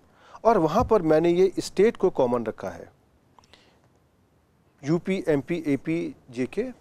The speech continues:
जैसा मैंने पहले डेटा फ्रेम में किया है, लेकिन मैंने यहाँ पे बाकी वेरिएबल्स चेंज कर दिए हैं।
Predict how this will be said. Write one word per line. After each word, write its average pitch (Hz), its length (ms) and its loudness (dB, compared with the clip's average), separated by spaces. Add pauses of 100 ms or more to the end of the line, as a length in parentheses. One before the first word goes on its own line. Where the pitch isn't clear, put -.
(100)
जैसा 131 240 0
मैंने 127 240 0
पहले 147 380 2
डेटा 151 340 0
फ्रेम 165 220 -2
में 170 120 0
किया 170 240 -2
है, 240 120 -2 (200)
लेकिन 247 260 2
मैंने 185 220 2
यहाँ 185 160 0
पे 190 140 0
बाकी 143 380 0
वेरिएबल्स 151 480 0
चेंज 120 300 -4
कर 104 140 -8
दिए 98 220 -14
हैं। 92 160 -16